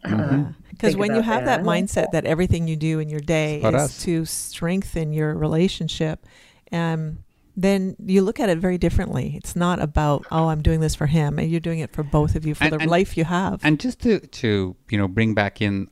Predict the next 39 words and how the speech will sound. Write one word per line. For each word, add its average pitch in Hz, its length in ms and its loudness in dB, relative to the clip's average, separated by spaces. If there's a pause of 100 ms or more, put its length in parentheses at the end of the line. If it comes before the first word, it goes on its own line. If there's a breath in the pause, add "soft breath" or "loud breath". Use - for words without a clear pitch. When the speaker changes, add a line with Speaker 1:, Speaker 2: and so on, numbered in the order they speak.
Speaker 2:
our 92 100 2
swinging 104 540 0
world, 85 340 -4
because, 87 480 -12
um, 92 320 -4
we 117 140 0 (100)
do 127 80 2
talk 120 240 2
about - 180 0
swinging 98 300 0
on 92 120 2
a 87 120 0
r-, 87 100 -10 (100)
regular 95 320 2
basis. 95 480 0
And, 95 140 0 (360 loud breath)
you 123 80 0
know, 120 100 4
swinging 135 600 0 (100)
is, 101 560 0
you 101 80 2
know, 98 60 2
Carol 104 320 2
and 98 120 2
I 95 240 2
are 90 260 0
emotionally 98 580 2
monogamous 90 760 0 (160)
and 92 300 -2 (240 loud breath)
sexually 98 760 0 (280 soft breath)
non-monogamous. 101 840 2
We - 80 4
like 113 140 4
Speaker 3:
Right. - 60 -6
Speaker 2:
having 104 220 0
sex - 260 -4
with 101 80 2
other 95 180 2
people. 107 500 0